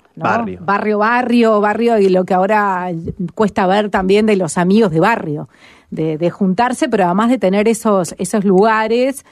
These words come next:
Speaker 1: de, teníamos el, el Mercadito Castelar, en
Speaker 2: Ujú.
Speaker 1: Diego Lamas y Capitán Videla, donde se hacía deporte, donde se unía la barra, todas las barras, básicamente.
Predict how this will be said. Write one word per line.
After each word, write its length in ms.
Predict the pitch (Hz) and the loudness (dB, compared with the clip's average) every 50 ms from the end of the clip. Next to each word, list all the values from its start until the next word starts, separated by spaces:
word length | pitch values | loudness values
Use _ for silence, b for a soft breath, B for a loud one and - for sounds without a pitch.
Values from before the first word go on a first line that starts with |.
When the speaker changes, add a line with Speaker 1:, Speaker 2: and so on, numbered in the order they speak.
| b b b b b | b b b b b
Speaker 1:
de, 200 | 175 180 196 196 | 0 0 0 2
teníamos 460 | 208 202 196 202 214 220 220 - 196 | 2 0 2 2 2 0 0 0 0
el, 260 | 180 170 170 170 165 | 0 0 0 0 -2
el 160 | 175 180 196 | -2 -2 0
Mercadito 580 | 202 190 185 185 170 - 185 190 214 185 226 208 | 0 0 0 0 0 0 0 0 2 0 -2 -2
Castelar, 680 | - 185 - - 190 185 196 220 240 254 285 302 269 220 - | -2 -4 -4 -2 0 2 2 2 2 0 -2 -4 -8 -8 -10
en 180 | - 175 175 175 | -8 -8 -6 -4
Speaker 2:
Ujú. 80 | 170 - | -2 0
Speaker 1:
Diego 200 | 175 175 170 175 | 0 0 2 2
Lamas 360 | 185 196 202 202 202 202 - | 2 2 2 0 0 -2 -4
y 40 | 175 | -2
Capitán 400 | - 185 160 180 175 196 190 190 | -2 0 0 0 0 0 0 2
Videla, 560 | 190 202 214 233 247 247 247 247 247 247 240 | 4 4 4 4 4 2 2 2 2 2 2
donde 300 | 226 202 190 190 185 185 | 0 0 0 0 -2 -2
se 120 | 170 - 202 | -2 -2 -6
hacía 280 | - - 208 202 196 185 | -4 0 0 2 2 2
deporte, 580 | 180 185 - 220 233 233 226 214 190 226 226 226 | 0 -2 0 2 2 2 2 0 0 2 2 2
donde 220 | 214 202 190 190 | 2 2 2 0
se 120 | 175 - 190 | 0 0 0
unía 240 | 180 185 196 196 190 | 2 2 2 2 2
la 140 | 185 175 | 2 2
barra, 400 | 180 190 196 208 208 208 208 190 | 2 2 2 0 0 0 -2 -2
todas 280 | 180 _ 277 262 240 196 | 0 _ 0 0 0 -2
las 100 | 180 160 | 0 0
barras, 340 | 180 180 180 - - 170 151 | 0 0 0 0 -2 -6 -6
básicamente. 840 | 156 151 - 165 175 180 185 226 240 240 240 233 214 240 247 254 247 | -6 -6 -4 -2 0 0 2 2 2 2 2 0 0 0 0 0 -2